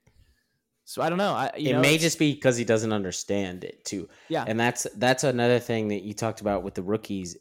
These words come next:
Speaker 2: I-, Andy Reid's offense is incredibly complicated, and it's much
Speaker 1: Mm-hmm.
Speaker 2: more complicated than the majority of offensive schemes in the N F L. And obviously that can help you with the play design, and, and it confuses the defense as well. But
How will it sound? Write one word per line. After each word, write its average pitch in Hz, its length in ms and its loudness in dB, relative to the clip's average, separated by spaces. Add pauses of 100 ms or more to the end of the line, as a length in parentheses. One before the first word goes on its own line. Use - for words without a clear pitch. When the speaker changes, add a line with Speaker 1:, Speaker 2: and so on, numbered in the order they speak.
(140)
Speaker 2:
I-, 92 240 -4
Andy 180 320 4
Reid's 127 240 2
offense 110 420 2
is 92 160 -8
incredibly 87 480 -6
complicated, 80 720 -14
and 107 140 -8
it's 107 180 -8
much 117 180 -4
Speaker 1:
Mm-hmm. 135 80 -4
Speaker 2:
more 120 120 -2
complicated 98 760 -4
than 95 120 -6
the 92 60 -6
majority 90 560 -6
of 87 120 -10
offensive - 760 -8
schemes 90 400 -8
in 90 40 -10
the 90 80 -6
N 87 120 -8
F - 160 -12
L. - 160 -8 (440)
And 95 140 -2
obviously 110 440 2
that 104 180 2
can 110 100 0
help 107 320 -2
you 139 180 -4
with 104 300 -4
the 90 340 -4
play 95 180 -2
design, 98 680 -4
and, 90 320 -8 (540)
and 92 280 -6
it 87 60 -8
confuses 101 480 -8
the 98 100 -4
defense 101 400 -4
as 90 140 -8
well. 98 400 2
But 104 220 -4